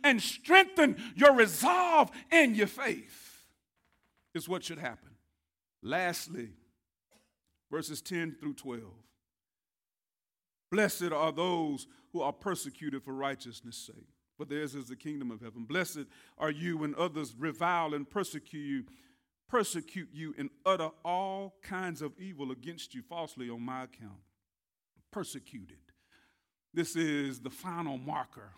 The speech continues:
of faith, of the faith in the Beatitudes. What's the meaning? The Greek word is dioko, and it simply means to put to flight, to pursue.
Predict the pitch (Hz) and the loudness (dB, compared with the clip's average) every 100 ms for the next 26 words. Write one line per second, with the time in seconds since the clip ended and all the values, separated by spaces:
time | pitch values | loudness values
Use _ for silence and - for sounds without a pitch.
0 | _ 127 - - 156 113 95 - - _ | _ -20 -18 -8 -6 -6 -12 -20 -20 _
1 | _ _ _ _ _ 127 117 113 - 147 | _ _ _ _ _ -16 -14 -12 -6 -4
2 | 127 - 135 120 117 120 120 123 117 104 | -4 -8 -10 -10 -10 -10 -8 -8 -12 -16
3 | 110 98 92 90 - - - 180 - 131 | -18 -18 -18 -20 -20 -20 -12 -10 -10 -10
4 | 123 131 113 98 - _ _ _ _ _ | -6 -6 -8 -12 -18 _ _ _ _ _
5 | _ _ _ _ _ _ _ _ _ 113 | _ _ _ _ _ _ _ _ _ -4
6 | 262 - 147 123 95 - _ _ _ _ | -2 -2 -4 -6 -10 -18 _ _ _ _
7 | _ _ _ _ _ 151 123 151 160 165 | _ _ _ _ _ -10 -4 0 0 0
8 | - 120 104 - _ _ _ _ _ _ | -4 -10 -10 -20 _ _ _ _ _ _
9 | _ _ _ _ _ _ _ _ _ _ | _ _ _ _ _ _ _ _ _ _
10 | 160 175 175 - 294 262 185 151 143 135 | -4 -2 -4 -4 -4 0 0 0 -2 -2
11 | 131 - - 143 120 113 113 - _ _ | -4 -8 -10 -8 -8 -12 -18 -20 _ _
12 | _ - 233 - 165 - 143 123 - _ | _ -10 -10 -8 -12 -14 -16 -18 -18 _
13 | - - _ _ _ _ _ _ _ _ | -20 -20 _ _ _ _ _ _ _ _
14 | _ 208 - 196 170 - 269 190 | _ -8 -6 -6 -6 -6 -6 -8